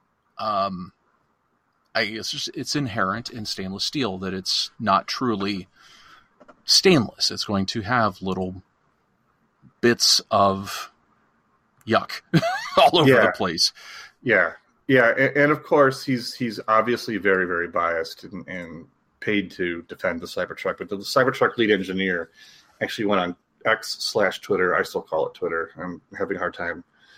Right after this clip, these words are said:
Speaker 2: transitioning to the new name. But he went
Speaker 1: <laughs>
Speaker 2: on, he went on to just defend,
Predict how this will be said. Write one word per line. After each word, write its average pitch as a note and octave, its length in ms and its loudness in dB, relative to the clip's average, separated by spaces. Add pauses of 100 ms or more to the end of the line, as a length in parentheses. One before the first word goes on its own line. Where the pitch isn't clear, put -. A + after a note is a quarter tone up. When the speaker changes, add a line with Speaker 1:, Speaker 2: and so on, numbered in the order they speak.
(260)
Speaker 2:
transitioning G2+ 540 2
to F#2 160 -4
the E2 80 -6
new E2 160 -6
name. D2+ 240 -8
But F#2 160 0 (160)
he A2+ 200 0
went A2+ 160 4
Speaker 1:
<laughs> G#2 80 4
Speaker 2:
on, F#2+ 220 2 (160)
he A#2+ 160 4
went A#2 160 8
on G#2 240 4
to G2 280 0
just G2 280 -6
defend, G#2+ 480 2